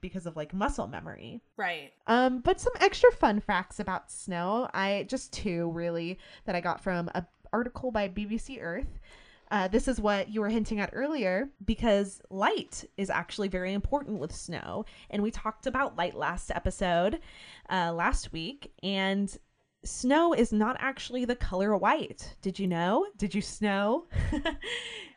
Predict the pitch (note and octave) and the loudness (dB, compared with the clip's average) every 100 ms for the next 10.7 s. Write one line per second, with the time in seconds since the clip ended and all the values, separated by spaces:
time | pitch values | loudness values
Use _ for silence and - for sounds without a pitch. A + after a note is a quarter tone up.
0 | - - - A#3 D4 - A#3 A3+ D#4+ - | -20 -20 -4 2 8 10 8 4 2 2
1 | E4 C4+ B3 G#3+ C4+ - B3 C#4 B3+ - | 0 0 0 0 -2 0 0 0 -6 -6
2 | - A#4+ A#4 - - C#4+ B3+ C#4 - D#4+ | -8 -6 -6 -8 -6 0 2 2 0 -4
3 | C#4+ B3+ G#3+ F#3+ F#3+ B3 G#3+ G3 G3 A#3+ | -2 0 2 0 -4 -6 -6 -4 0 0
4 | C#4 F#3 E3 - - - - - - _ | 0 -2 -2 -10 -14 -16 -20 -20 -20 _
5 | G#3 G#3 G3+ G#3 G3 - G3+ G3+ - A#3 | -2 0 0 -2 -8 -10 -4 -4 0 0
6 | C4 - G3 F#3 F3 F3 - - F#3+ E3+ | 0 0 0 0 0 0 -2 -2 0 0
7 | E3 - B3+ D3+ E2 G3 - G3 F#3 F#3 | -2 2 4 2 0 -2 4 6 6 4
8 | - F#3 F3+ - - F#3+ E3+ E3 - F3+ | 0 0 0 -2 -6 -2 -2 -2 -4 -2
9 | A#3+ C#4+ - F3 F3 E3 - F#3 - F3 | -2 -2 -2 0 0 -4 -6 -6 -4 -2
10 | G3 D4 - E3 C#3+ D#3+ | -2 -2 -4 -2 0 -2